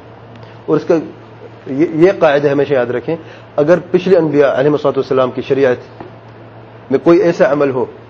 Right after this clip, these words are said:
جسے ہماری شریعت نے منع فرمایا ہے، تو کس پہ عمل ہوگا؟ ہماری شریعت پہ، ان کی شریعت پہ؟ ہماری شریعت پہ۔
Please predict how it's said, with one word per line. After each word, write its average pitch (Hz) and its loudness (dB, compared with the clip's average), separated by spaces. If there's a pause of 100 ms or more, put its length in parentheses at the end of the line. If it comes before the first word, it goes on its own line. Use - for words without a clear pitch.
(300)
جسے 165 0
ہماری 165 2
شریعت 165 2
نے 147 0 (180)
منع 160 2
فرمایا 151 2
ہے، 180 0 (400)
تو 175 4 (540)
کس - -2
پہ 214 4
عمل 160 2
ہوگا؟ 123 -2 (380)
ہماری 160 4
شریعت 185 2
پہ، 202 0
ان 185 2
کی 190 -2
شریعت 156 0
پہ؟ 175 -6
ہماری 269 -2
شریعت 147 -2
پہ۔ 117 -12